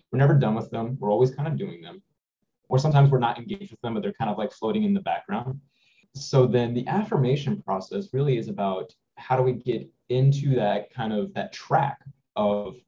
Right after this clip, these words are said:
pursuing these things. And so one, one, a way that I like to conceptualize it, that I've been playing around with this recently, is I think all of us in, I seriously, both you jump into, if you experience this too, like, I feel like a lot of us have kind of, like, this default version of us. And,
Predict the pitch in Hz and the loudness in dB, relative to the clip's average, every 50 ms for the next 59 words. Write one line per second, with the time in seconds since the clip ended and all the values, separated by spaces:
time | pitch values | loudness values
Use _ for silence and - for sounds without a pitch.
0 | _ _ _ _ _ _ _ _ _ _ _ - 131 127 - 135 139 - - - | _ _ _ _ _ _ _ _ _ _ _ -20 -20 -12 -8 -10 -8 -8 -2 2
1 | 139 135 113 110 101 95 - - - - - - - - - - _ _ _ _ | 2 4 4 4 0 -2 -4 -10 -12 -12 -12 -12 -12 -16 -20 -20 _ _ _ _
2 | _ _ _ _ _ _ _ _ _ _ - - 147 139 170 151 143 135 131 135 | _ _ _ _ _ _ _ _ _ _ 2 4 4 6 8 8 8 8 6 6
3 | 147 160 175 160 - 135 143 156 160 151 - - - - 123 127 143 185 208 190 | 6 4 4 2 2 4 4 4 4 2 0 -4 -10 -4 0 4 6 6 6 6
4 | 139 135 131 127 120 113 - - - - - - 113 101 - 107 104 101 - 98 | 4 2 2 2 2 0 -2 -4 -10 -12 -8 -8 -8 -6 -2 -2 -2 -2 -2 -6
5 | 113 110 104 113 113 104 - 117 113 104 98 95 - - _ - - - - 98 | -6 -4 -4 -4 -6 -6 -6 -4 -2 0 0 -2 -2 -4 _ -14 -16 -12 -10 -10
6 | 95 - - - - - 92 87 101 104 135 131 131 - 156 151 139 139 - 120 | -10 -10 -12 -16 -14 -12 -10 -8 -6 -2 0 0 0 0 0 -2 -2 0 0 0
7 | 117 117 117 117 113 - 113 107 104 101 98 98 - _ _ _ _ _ _ _ | 0 2 0 -2 -4 -2 -2 0 0 0 0 -2 -6 _ _ _ _ _ _ _
8 | _ _ - 120 123 123 - - 135 - - 135 123 113 - - 107 98 120 127 | _ _ 0 2 2 2 2 0 -6 -6 -2 -2 -2 -2 -2 -6 -6 0 0 0
9 | 117 117 120 113 107 110 110 - 104 104 - - 104 196 196 196 196 196 196 - | 0 0 -4 -4 -4 -4 -4 -4 -4 -4 -2 -2 -2 -2 -2 -2 -4 -4 -4 -6
10 | - - - 208 196 196 196 190 190 - - 202 190 175 - - _ _ _ _ | -10 -8 -4 -4 -4 -2 -4 -6 -12 -8 -8 -6 -6 -6 -8 -12 _ _ _ _
11 | _ - 131 139 - 180 196 185 - 135 127 127 127 131 131 - - 120 120 117 | _ -8 -6 0 2 4 4 4 4 4 2 4 4 4 2 2 2 0 0 0
12 | - - 117 113 113 110 - - 104 95 - - - 120 123 - - _ _ - | 0 -4 -4 -2 -2 -4 -6 -8 -12 -12 -12 -10 -6 -4 -4 -4 -6 _ _ -4
13 | 117 113 104 - 98 90 98 98 95 - - - - - - 71 - - - _ | -2 -2 -2 -2 -4 -6 -6 -6 -6 -8 -14 -18 -18 -18 -18 -18 -18 -18 -20 _
14 | _ _ _ _ _ _ _ _ - 120 120 113 113 110 104 98 98 | _ _ _ _ _ _ _ _ -4 -4 -2 0 0 2 2 0 0